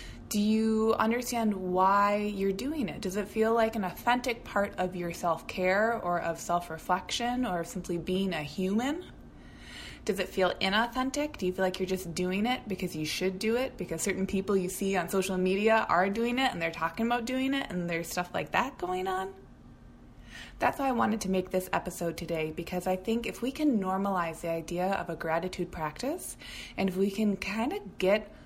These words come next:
out of our own heads about what it is and how we can use it as a tool, I think it makes it that much more approachable and that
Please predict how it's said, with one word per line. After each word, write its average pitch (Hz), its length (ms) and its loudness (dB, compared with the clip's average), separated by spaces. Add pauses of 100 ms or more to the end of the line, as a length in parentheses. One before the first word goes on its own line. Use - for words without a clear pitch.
(280)
out 185 240 6
of 240 120 2
our 185 140 4
own 170 180 -2
heads 175 480 -2
about 165 280 0
what 185 200 2
it 196 160 -2
is 196 440 -2
and 175 180 -2
how 185 260 2
we 202 120 0
can 190 160 -2
use 190 160 0
it 190 80 0
as 175 160 -4
a 165 40 -6
tool, 214 560 0 (320)
I 208 120 2
think 262 340 0
it 320 140 -4
makes 202 400 0
it 214 180 -4
that 180 220 2
much 262 180 -4
more 196 160 2
approachable 170 800 -2 (440)
and 202 200 4
that 190 320 4